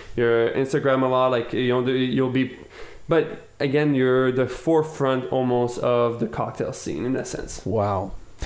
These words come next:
Speaker 2: So, uh, being the forefront of the cocktail scene, or just being a part of it in general, um, what, what are you trying to accomplish? Like, you,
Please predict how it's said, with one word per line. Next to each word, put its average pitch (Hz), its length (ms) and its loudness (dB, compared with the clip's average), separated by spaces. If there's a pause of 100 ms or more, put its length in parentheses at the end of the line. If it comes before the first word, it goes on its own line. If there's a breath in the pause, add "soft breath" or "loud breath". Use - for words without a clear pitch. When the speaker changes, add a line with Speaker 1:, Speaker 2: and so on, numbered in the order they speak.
(260 loud breath)
Speaker 2:
So, 143 380 2
uh, 127 480 0 (120)
being 190 300 2
the 160 80 0
forefront 104 580 0
of 87 80 -2
the 98 80 -2
cocktail 95 440 0
scene, 87 260 -2
or 131 260 2
just 131 220 -4
being 120 180 2
a 95 60 0
part 107 300 0
of 92 100 0
it 90 100 0
in 90 140 0
general, - 580 -2
um, 92 460 -2
what, - 340 0
what 127 240 -2
are 180 60 0
you 170 140 2
trying 147 280 0
to 120 140 2
accomplish? - 760 -2
Like, 90 300 0
you, 92 400 2